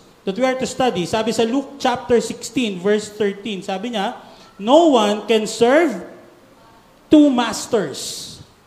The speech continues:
Okay. "Either you will hate the one and love the other, or you will devoted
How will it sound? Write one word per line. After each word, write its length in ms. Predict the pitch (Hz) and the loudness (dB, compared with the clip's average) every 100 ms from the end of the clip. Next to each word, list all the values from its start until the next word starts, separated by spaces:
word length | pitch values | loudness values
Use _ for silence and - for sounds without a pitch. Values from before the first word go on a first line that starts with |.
| _ _ _ _ | _ _ _ _
Okay. 320 | 151 147 160 - - - _ _ _ _ _ _ _ _ - | -10 -4 -4 -6 -16 -20 _ _ _ _ _ _ _ _ -2
"Either 720 | 285 320 233 220 302 370 - - - - _ _ _ _ _ _ _ - | 2 4 6 6 4 0 -8 -18 -20 -20 _ _ _ _ _ _ _ -4
you 160 | 190 214 | 0 2
will 240 | 220 214 | 4 2
hate 640 | 190 202 233 339 349 - - - - - _ _ - - - - - - - - | 2 2 2 2 0 -8 -18 -20 -20 -20 _ _ -20 -20 -20 -20 -20 -20 -20 -6
the 100 | 185 | -2
one 540 | 190 196 220 302 330 202 | 0 2 4 4 2 0
and 240 | 220 185 | -4 0
love 480 | 208 247 320 226 135 - - - - - - - - | 4 6 6 2 -8 -16 -20 -20 -20 -20 -20 -20 -10
the 140 | 220 | -4
other, 480 | 226 330 294 220 175 | 0 2 4 2 0
or 480 | 202 214 285 370 - - - - _ _ _ _ - _ _ _ - | 2 6 6 4 -4 -14 -20 -20 _ _ _ _ -20 _ _ _ -6
you 160 | 196 226 | -2 4
will 240 | 240 233 | 6 4
devoted 920 | 180 220 170 226 349 359 330 240 180 | 2 -2 -2 0 0 0 0 0 -2